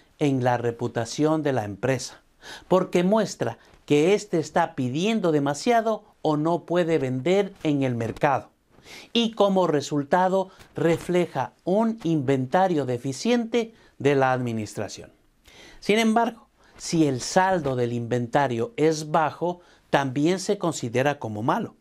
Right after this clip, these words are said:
ya que esto muestra que la empresa no tiene suficiente inventario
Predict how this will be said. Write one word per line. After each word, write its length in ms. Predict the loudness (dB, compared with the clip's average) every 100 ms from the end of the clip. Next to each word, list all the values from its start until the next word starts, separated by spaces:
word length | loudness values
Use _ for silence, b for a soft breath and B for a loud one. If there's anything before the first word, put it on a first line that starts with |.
| _ B B B B
ya 280 | 0 0 0
que 280 | -2 -2 -2
esto 400 | -2 0 0 0
muestra 480 | 0 -2 -2 -4 -2
que 120 | 0
la 100 | 0
empresa 520 | 0 0 0 0 -2
no 200 | -2 -2
tiene 260 | -2 -2 -2
suficiente 880 | -6 -4 -4 0 0 0 0 -2 -2
inventario 800 | -2 0 0 2 2 2 -2